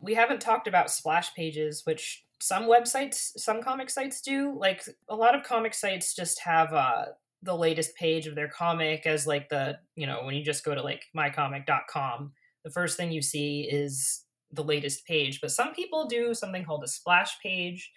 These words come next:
where, like, they might just say, like, "Hello, readers," or have, like, a quick little blog post there, and then it's like, "Well, here's the link to the newest comic."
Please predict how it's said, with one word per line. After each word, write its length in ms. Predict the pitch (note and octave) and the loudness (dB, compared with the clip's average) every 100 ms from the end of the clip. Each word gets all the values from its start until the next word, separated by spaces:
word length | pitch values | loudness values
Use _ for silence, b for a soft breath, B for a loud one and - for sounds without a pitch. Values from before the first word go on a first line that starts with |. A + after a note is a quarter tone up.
| B B B _ | B B B _
where, 320 | F3 E3+ D#3+ | 2 4 4
like, 300 | D3+ C#3+ C#3+ | 4 2 2
they 120 | E3 | 0
might 260 | E3 E3 - | 2 2 0
just 180 | D#3 - | -2 -2
say, 100 | D3 | 0
like, 200 | C#3+ - | 0 2
"Hello, 320 | D4 C4+ E3 | 4 4 4
readers," 640 | D3+ D#3+ F#3 G#3+ G#3 F#3+ E3+ | 2 -2 -2 -2 -2 -4 -2
or 400 | D#3+ D3+ D3 D3 b b _ E3+ | 0 2 0 -6 b b _ -4
have, 140 | D#3 | 0
like, 180 | D#3 D#3 | 0 2
a 240 | D3 C#3+ - | 2 0 -4
quick 200 | E3+ E3 | -10 -4
little 180 | D#3 | -4
blog 400 | C#3+ D3+ D3 D3 | -2 2 2 0
post 320 | D#3 D#3 C#3 D3 | -4 -4 -4 -2
there, 320 | D3+ D3+ C#3+ | -2 0 0
and 100 | C#3 | 0
then 80 | C#3 | -6
it's 180 | - | -6
like, 140 | D3 C#3+ | -8 -6
"Well, 100 | D#3 | -6
here's 300 | G#3 C#4 D#3+ | -2 -2 -2
the 120 | E3 | -4
link 260 | F3 A3 - | -2 -4 -6
to 100 | D#3+ | -10
the 100 | D3+ | -6
newest 400 | F3+ G#3 - - | -4 -2 -4 -2
comic." 360 | E3 D3+ C#3 | -4 -4 -6